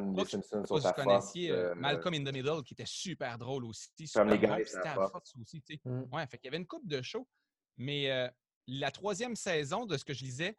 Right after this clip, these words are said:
Speaker 1: euh, ça a diminué de vingt-cinq pour cent les codes d'écoute.
Speaker 2: Ah oui, non, c'était
Speaker 1: Ça commence,
Speaker 2: épouvantable.
Speaker 1: c'était six millions, six millions,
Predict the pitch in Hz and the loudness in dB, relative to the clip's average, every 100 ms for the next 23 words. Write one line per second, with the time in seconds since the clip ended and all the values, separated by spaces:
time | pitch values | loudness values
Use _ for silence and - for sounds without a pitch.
0 | _ _ _ 123 120 117 110 - 139 120 | _ _ _ -2 0 -2 -4 -4 -4 -2
1 | 139 165 143 156 - 170 143 120 165 135 | -4 -4 0 0 0 -6 -6 -6 -4 -4
2 | 131 117 107 - - - 127 175 151 - | -4 -4 -6 -8 -10 6 12 12 12 8
3 | 107 - 147 123 123 - 151 139 - 247 | 6 6 8 10 10 8 0 -4 -4 -4
4 | 214 185 202 247 - - 220 190 170 180 | -2 0 -2 -4 -14 -10 -8 -6 -4 -6